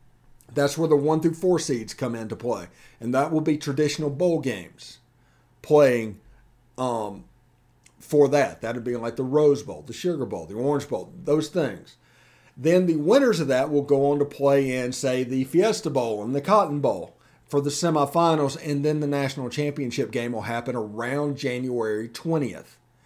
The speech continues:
Now, A, the college football season has been expanded until the end of January. I'm all for that. It is, it's amazing. It's the best sport in the world, and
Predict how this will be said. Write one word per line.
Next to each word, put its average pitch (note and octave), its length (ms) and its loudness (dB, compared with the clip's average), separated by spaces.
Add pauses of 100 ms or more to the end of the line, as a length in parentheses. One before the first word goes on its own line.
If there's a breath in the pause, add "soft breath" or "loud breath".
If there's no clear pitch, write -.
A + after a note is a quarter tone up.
(260 loud breath)
Now, C3+ 360 -2
A, C#3+ 440 6 (340 soft breath)
the C#3 80 -10
college C#3 340 2
football C#3 340 0
season B2 420 -4
has A#2 160 -8
been A2 140 -8
expanded A#2+ 580 -4
until G#2+ 220 -6
the G#2 140 -8
end A#2+ 120 -6
of G#2 80 -6
January. C3+ 580 0 (220)
I'm A2+ 260 -8
all B2 240 2
for A#2 320 -2
that. E2 300 -12 (640 soft breath)
It B2 220 -8
is, A#2+ 280 -4
it's C3+ 200 -2
amazing. C3 600 0
It's A#2 160 -4
the A#2 120 -2
best B2 260 2
sport B2+ 440 -4
in C#3 200 -2
the D#3 100 4
world, A#2 560 2 (400 soft breath)
and A#2+ 540 -6